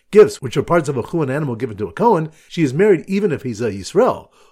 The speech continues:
Ula says, "Tovas hana inu mammon." The pleasure of benefit is not an equity, meaning one's ability to choose whom to give truma and to receive payment to do so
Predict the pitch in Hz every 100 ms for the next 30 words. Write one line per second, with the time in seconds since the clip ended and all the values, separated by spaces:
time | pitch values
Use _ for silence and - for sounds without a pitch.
0 | _ 240 277 - 127 120 165 160 135 139
1 | 139 107 113 110 233 120 78 _ - -
2 | 135 - 208 196 214 131 113 180 202 160
3 | 143 147 170 160 185 175 143 175 165 139
4 | 208 226 180 165 240 151 117 107 214 226
5 | 123 - _ _ - 208 202 156 135 -
6 | 233 247 131 - 147 120 110 - 123 131
7 | 110 98 90 247 226 147 131